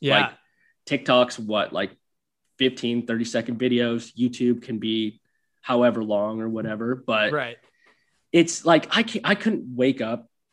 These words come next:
Speaker 2: in the morning and be like, "Ah, what kind of video am I gonna make today?" Like,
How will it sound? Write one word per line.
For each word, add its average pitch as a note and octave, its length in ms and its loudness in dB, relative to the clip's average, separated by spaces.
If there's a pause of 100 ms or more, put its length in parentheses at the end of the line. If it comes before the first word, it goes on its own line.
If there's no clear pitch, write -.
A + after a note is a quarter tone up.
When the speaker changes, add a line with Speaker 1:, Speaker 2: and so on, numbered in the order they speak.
(140)
Speaker 2:
in C3+ 120 0
the B2 60 2
morning A#2+ 440 2
and A2+ 80 -4
be A#2 120 -4
like, A2+ 300 -2
"Ah, - 360 -6 (280)
what D#3+ 180 2
kind C3+ 140 0
of A2+ 80 -2
video B2 220 2
am A2+ 100 -4
I A#2 40 -6
gonna A#2 100 -10
make A2+ 260 -8
today?" G2 300 -8
Like, G#2 300 -6